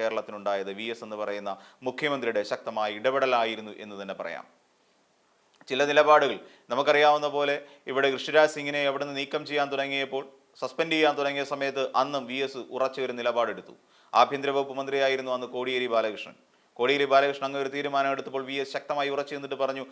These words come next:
"അങ്ങനെ സസ്പെൻഡ് ചെയ്യുകയാണെങ്കിൽ ഞാൻ എൻ്റെ മുഖ്യമന്ത്രി സ്ഥാനം രാജിവെക്കുന്നു" എന്ന വ്യ-, ഉറച്ച മനസ്സിൽ നിന്ന് വന്ന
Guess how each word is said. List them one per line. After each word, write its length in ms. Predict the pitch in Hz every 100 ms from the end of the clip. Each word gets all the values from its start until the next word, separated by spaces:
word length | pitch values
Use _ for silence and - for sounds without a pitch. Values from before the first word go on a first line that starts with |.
| - -
"അങ്ങനെ 340 | 123 139 139 -
സസ്പെൻഡ് 360 | 123 - 143 143
ചെയ്യുകയാണെങ്കിൽ 720 | 135 139 135 131 127 127 123 110
ഞാൻ 260 | 123 131
എൻ്റെ 140 | 127 127
മുഖ്യമന്ത്രി 460 | 123 123 131 123 120
സ്ഥാനം 280 | 120 120 113
രാജിവെക്കുന്നു" 540 | 120 127 120 120 120 113
എന്ന 300 | 113 117 113 113
വ്യ-, 260 | 117 131 -
ഉറച്ച 320 | 135 147 151
മനസ്സിൽ 340 | 135 123 127
നിന്ന് 180 | 120 117
വന്ന 280 | 113 113 110